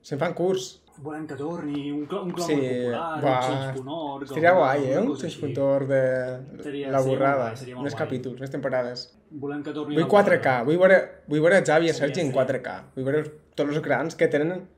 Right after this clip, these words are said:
Speaker 2: Pa-, que ens pa-, que, que ens pa-, que
Speaker 1: Sí.
Speaker 2: ens paguin. Si ens paguen, tindrem el material per fer-ho, sí, això cap, cap problema. És el que hi ha.
Speaker 1: Ja ves.
Speaker 2: No, no
Speaker 1: Comentàvem
Speaker 2: hi ha res.
Speaker 1: avui, Sergi, que avui tenim un menú
Speaker 2: Sí, sí.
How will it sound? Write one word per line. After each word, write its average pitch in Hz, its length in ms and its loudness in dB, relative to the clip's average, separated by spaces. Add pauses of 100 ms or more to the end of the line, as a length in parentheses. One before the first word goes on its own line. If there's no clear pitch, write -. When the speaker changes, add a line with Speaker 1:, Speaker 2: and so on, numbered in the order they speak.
(420)
Speaker 2:
Pa-, 160 120 -12 (300)
que 147 80 -10
ens 131 100 -14
pa-, - 240 -10
que, 147 180 -10
que 143 140 -10
ens - 180 -14
pa-, - 60 -16
que 139 60 -18
Speaker 1:
Sí. 156 100 -4
Speaker 2:
ens 135 100 0
paguin. 123 380 -12 (360)
Si - 120 -14
ens 131 120 -14
paguen, 185 680 -6
tindrem 147 300 -4
el 160 80 -8
material 147 340 -6
per 123 140 -12
fer-ho, 113 300 -14
sí, 117 120 -14
això 120 220 -16
cap, 131 260 -12 (460)
cap - 180 -10 (120)
problema. 147 560 -4 (420)
És 135 140 -12
el 139 100 -6
que - 80 -10
hi 156 60 -4
ha. - 20 0
Speaker 1:
Ja 131 140 0
ves. - 260 -10
Speaker 2:
No, - 80 -20
no - 340 -20
Speaker 1:
Comentàvem 165 440 6
Speaker 2:
hi - 20 2
ha 226 60 2
res. 160 80 2
Speaker 1:
avui, 226 140 2
Sergi, 147 400 -2 (220)
que - 100 -4
avui 139 180 2
tenim 220 260 2
un 156 100 -2
menú 139 260 0
Speaker 2:
Sí, 120 200 -4
sí. - 60 -14